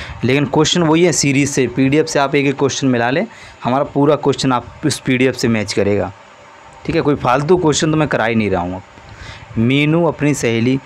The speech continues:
रीता को परीक्षा से पहले उसकी मदद करने के लिए धन्यवाद दे रही है।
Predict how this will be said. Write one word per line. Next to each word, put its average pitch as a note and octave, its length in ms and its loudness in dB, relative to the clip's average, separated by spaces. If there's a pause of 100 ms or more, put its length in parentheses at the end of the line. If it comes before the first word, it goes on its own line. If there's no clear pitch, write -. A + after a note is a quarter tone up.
(220)
रीता B2+ 340 0
को D#3+ 160 0
परीक्षा B2+ 440 0
से B2+ 140 -2
पहले A#2 300 0
उसकी C3+ 460 -2 (580)
मदद A#2 280 2
करने B2 340 0
के A2+ 180 -2
लिए A2+ 220 0
धन्यवाद A2+ 440 0
दे A2+ 180 0
रही F#2+ 240 0
है। F#2 180 -6